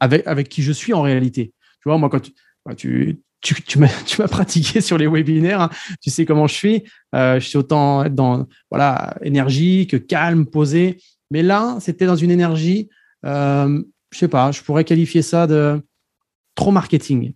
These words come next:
trop, euh, trop comme fait tout le monde. Et, et je me suis peut-être laissé aspirer en, en toute humilité, hein, je partage ça vraiment en toute transparence. Euh, je me suis peut-être laissé aspirer par justement, euh,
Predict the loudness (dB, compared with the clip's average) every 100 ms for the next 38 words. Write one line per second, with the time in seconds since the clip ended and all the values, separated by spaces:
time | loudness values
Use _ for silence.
0 | _ _ _ -8 -2 0 2 2 0 -2
1 | -2 0 0 0 -2 -6 -10 _ _ -6
2 | 0 2 2 0 0 0 -2 -4 0 2
3 | 4 4 2 0 -4 -20 _ _ _ -4
4 | -4 0 0 0 0 -4 -2 0 0 2
5 | 0 0 0 2 2 0 -2 -6 -4 0
6 | 2 2 2 0 -2 -6 -8 -10 -6 -2
7 | 2 2 2 -2 -6 -8 -2 0 2 2
8 | -2 -12 -20 -20 -18 -6 -2 0 0 -2
9 | -2 0 0 0 0 0 0 0 2 2
10 | 0 0 0 2 2 2 2